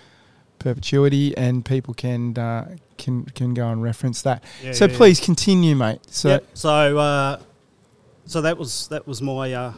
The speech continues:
Speaker 2: as I said, the journey down the start of my rabbit hole. Uh, come on board with, uh, Rodney after I, I'd met him on the last federal. I met him in Kalgoorlie, him and Wayne Glue,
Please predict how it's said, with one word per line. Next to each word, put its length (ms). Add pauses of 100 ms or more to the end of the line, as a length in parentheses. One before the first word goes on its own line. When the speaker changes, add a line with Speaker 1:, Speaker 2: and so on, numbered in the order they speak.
Speaker 2:
as 240
I 60
said, 80 (300)
the 80 (440)
journey 260
down 200
the 40
start 240
of 60
my 80
rabbit 240
hole. 220 (720)
Uh, 520
come 220
on 140
board 260
with, 200
uh, 220 (360)
Rodney 320
after 340
I, 220 (180)
I'd 200
met 160
him 200 (540)
on 140
the 80
last 320
federal. 260
I 40
met 140
him 80
in 80
Kalgoorlie, 460
him 120
and 200
Wayne 200
Glue, 260